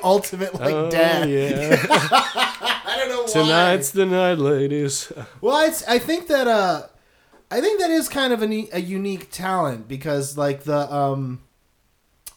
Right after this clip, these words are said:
Speaker 1: the idea of, of doing, like, a legitimate, like, a character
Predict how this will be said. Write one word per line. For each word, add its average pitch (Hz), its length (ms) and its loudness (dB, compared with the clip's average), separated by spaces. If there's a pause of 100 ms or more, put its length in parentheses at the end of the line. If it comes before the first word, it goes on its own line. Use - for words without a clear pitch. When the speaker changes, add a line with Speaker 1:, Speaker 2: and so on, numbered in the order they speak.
(140)
Speaker 1:
the 147 200 -2
idea 185 420 2
of, 156 380 -2
of 123 460 -6
doing, 147 360 -4
like, 127 220 -6
a 123 60 -6
legitimate, 123 600 -6
like, 120 200 -10
a 104 80 -14
character 127 880 -8